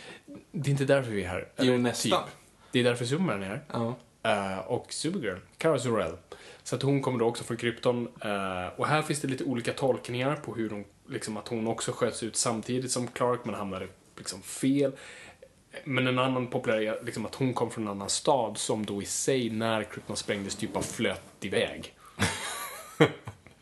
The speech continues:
Speaker 1: Och sen blev ju problemet, eftersom Krypton är gjort på kryptonit, så blev liksom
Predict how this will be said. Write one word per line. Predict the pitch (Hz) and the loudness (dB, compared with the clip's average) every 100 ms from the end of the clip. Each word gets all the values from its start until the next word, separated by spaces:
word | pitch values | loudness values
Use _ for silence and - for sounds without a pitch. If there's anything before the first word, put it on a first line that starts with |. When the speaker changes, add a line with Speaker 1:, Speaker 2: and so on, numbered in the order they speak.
| - - - - - - - | -10 -10 -16 -16 -18 -8 -2
Speaker 1:
Och | 120 | 4
sen | 131 135 | 4 4
blev | 123 | 2
ju | 117 | 0
problemet, | 113 135 147 123 | 2 4 4 2
eftersom | 110 101 101 | 0 -2 0
Krypton | - 139 - 113 | 0 2 2 0
är | |
gjort | 110 - | -2 -4
på | 110 | -2
kryptonit, | 127 - - 156 139 139 - - - - | -2 -2 4 4 4 0 -10 -16 -20 -20
så | - 117 | -6 -4
blev | 113 113 104 104 | 0 2 2 -2
liksom | 92 107 | -4 -6